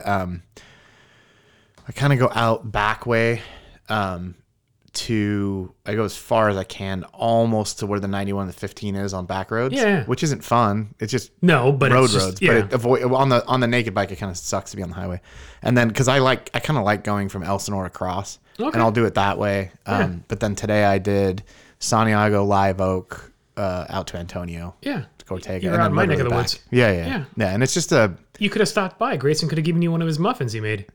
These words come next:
Speaker 1: It was very much, uh, me time.
Speaker 2: Oh.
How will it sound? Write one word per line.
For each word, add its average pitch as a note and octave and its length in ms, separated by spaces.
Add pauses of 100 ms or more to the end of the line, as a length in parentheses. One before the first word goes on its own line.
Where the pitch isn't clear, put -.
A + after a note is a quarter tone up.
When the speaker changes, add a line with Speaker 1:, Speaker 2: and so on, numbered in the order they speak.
(120)
Speaker 1:
It A2 60
was A2 160
very A#2 300
much, G#2+ 400 (140)
uh, F2+ 420 (1040)
me G2 200
time. E2 280 (760)
Speaker 2:
Oh. A2 500